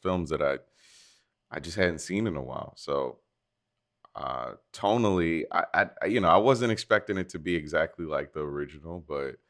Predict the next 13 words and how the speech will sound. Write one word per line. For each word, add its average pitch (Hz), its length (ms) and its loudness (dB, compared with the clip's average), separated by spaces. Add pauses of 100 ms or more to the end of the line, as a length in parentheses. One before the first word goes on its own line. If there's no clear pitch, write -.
(340)
it 113 100 6
was 101 220 2
very 87 320 4
different, 73 460 -4 (180)
uh, 73 220 0
to 78 160 -8
be 73 180 -4
honest. 69 480 -8
It - 120 -10
was, 78 260 -6 (560)
but 123 160 10
it - 120 2
was - 340 -4